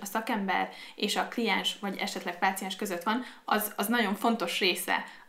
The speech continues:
annak a dolognak, annak a folyamatnak. És hogy az, az igazából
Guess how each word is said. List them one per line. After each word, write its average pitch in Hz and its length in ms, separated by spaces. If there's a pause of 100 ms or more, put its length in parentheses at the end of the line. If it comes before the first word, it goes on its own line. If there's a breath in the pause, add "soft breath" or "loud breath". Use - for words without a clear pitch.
annak 185 320
a 202 40
dolognak, 190 520
annak 175 240
a 185 60
folyamatnak. - 720 (260 loud breath)
És - 200
hogy 208 360
az, - 260 (180)
az 220 120 (120)
igazából 220 600